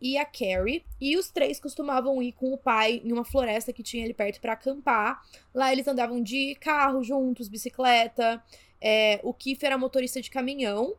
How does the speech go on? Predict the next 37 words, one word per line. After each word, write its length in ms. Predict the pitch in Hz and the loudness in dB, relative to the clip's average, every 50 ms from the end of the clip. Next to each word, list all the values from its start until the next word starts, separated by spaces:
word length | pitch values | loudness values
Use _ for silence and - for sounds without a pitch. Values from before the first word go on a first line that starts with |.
| _ - | _ -8
e 180 | 240 240 240 | -6 -4 -4
então 220 | 240 226 - 254 247 | -2 0 2 2 2
ele 140 | 247 254 | 2 0
viajava 420 | 220 233 254 247 240 240 233 226 233 | 0 0 0 0 0 0 -2 -2 -2
pelo 220 | 233 247 240 247 | -2 -2 -2 -2
país 320 | 247 262 247 220 233 233 220 | 0 0 0 0 -2 -4 -6
inteiro, 440 | 285 339 - 285 233 208 202 247 277 - - - - - | -8 -8 -4 -2 -2 -2 -2 -4 -6 -10 -18 -20 -10 -4
mas 200 | 226 240 247 240 | 0 0 0 2
quando 180 | - 262 247 247 | 2 0 2 2
ele 100 | 254 262 | 0 0
voltava 340 | 226 269 269 - 254 247 | 0 -2 -2 0 -2 -2
pra 140 | 247 247 262 | -2 -4 -4
casa, 260 | - 233 208 214 226 | -4 -4 -4 -4 -4
ele 80 | 247 240 | -4 -6
sempre 300 | 226 - 233 226 214 269 | -6 -6 -8 -6 -6 -4
levava 360 | 269 262 247 240 247 254 262 | -4 -4 -2 -2 -2 -4 -4
pa-, 220 | 254 - 277 269 - - | -4 -6 -8 -8 -4 -2
é, 180 | 220 208 202 | -2 -2 -2
presente 460 | 190 - 226 226 196 202 202 208 - - | -2 -4 -4 -4 -4 -6 -8 -8 -10 -10
pros 200 | - 240 - - | -12 -12 -12 -10
filhos. 520 | - 202 196 196 202 208 240 233 - - _ _ _ _ _ _ _ | -10 -8 -8 -8 -8 -8 -10 -10 -12 -14 _ _ _ _ _ _ _
Então, 140 | - 453 508 | -6 -6 -4
assim, 280 | 494 - 359 294 269 - - - | -2 -2 -2 -4 -4 -8 -8 -8
a 80 | - 294 | -6 -2
família 300 | 294 339 330 339 359 370 | -2 0 -2 -2 -2 -4
não 100 | 381 403 | -4 -4
tinha 160 | 403 - 381 | -4 -4 -4
muito 140 | 349 349 - | -6 -6 -8
o 60 | - | -8
que 80 | - 339 | -6 -4
reclamar 480 | 320 330 330 - 320 330 302 302 302 | -4 -4 -4 -4 -4 -4 -2 -4 -4
dele, 220 | 233 220 202 190 190 | -2 -2 -2 -2 -4
eles 180 | 196 202 202 | -6 -6 -8
não 80 | 226 262 | -10 -10
sabiam 360 | - - 302 240 226 269 269 | -8 -8 -10 -8 -6 -6 -6
de 140 | 254 240 294 | -6 -6 -6
nada. 340 | 285 226 - - - - | -2 2 4 4 4 2